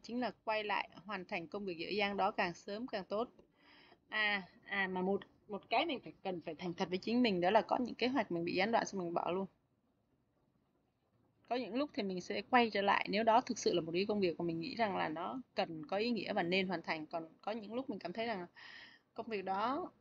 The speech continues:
nó nên dừng ở đó, không nên tiếp tục nữa. Cho nên là mình cũng không hoàn toàn có ưu tiên cái này. Giờ mình chọn cái này nha.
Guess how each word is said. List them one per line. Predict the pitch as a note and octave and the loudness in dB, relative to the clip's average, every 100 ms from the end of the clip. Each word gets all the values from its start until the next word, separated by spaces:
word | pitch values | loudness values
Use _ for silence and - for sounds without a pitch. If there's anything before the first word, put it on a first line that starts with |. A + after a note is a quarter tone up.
| _ | _
nó | - A#3 | -8 -2
nên | B3+ A3 | -2 0
dừng | F#3+ | -2
ở | E3+ | 2
đó, | E3 G3+ C4+ E4 - | 2 2 2 -2 -10
không | - C#4 | -6 0
nên | B3+ A#3+ | 0 0
tiếp | C4+ | -2
tục | - F#3+ | -6 -6
nữa. | D3 C#3+ A3+ - _ _ _ _ | -6 -4 -4 -6 _ _ _ _
Cho | A#3 | -4
nên | A3 A3 | -2 -2
là | G#3 G3+ F#3+ F3 E3 - - - | 0 6 8 8 4 -4 -16 -10
mình | G#3 | -8
cũng | G3 - | -8 -10
không | - B3+ B3 | -8 -4 -4
hoàn | - A3+ F3+ | 0 0 4
toàn | F#3 F3 | 4 4
có | G3 | 2
ưu | A3 A#3 A3 | 2 2 -2
tiên | - G#3+ G#3 | 2 2 2
cái | A3 | 0
này. | G#3+ E3+ - - | 0 -2 -6 -14
Giờ | - | -8
mình | - | -8
chọn | - A3 - | -8 -10 -8
cái | G3+ | -8
này | F#3+ | -8
nha. | F3 | -8